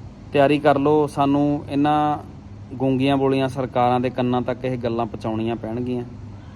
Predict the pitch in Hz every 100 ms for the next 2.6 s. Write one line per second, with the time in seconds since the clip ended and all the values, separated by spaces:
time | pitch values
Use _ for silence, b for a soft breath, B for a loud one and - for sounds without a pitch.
0 | B - - 135 143 156 156 147 135 139
1 | 143 139 139 135 - - - - - -
2 | 143 143 143 139 139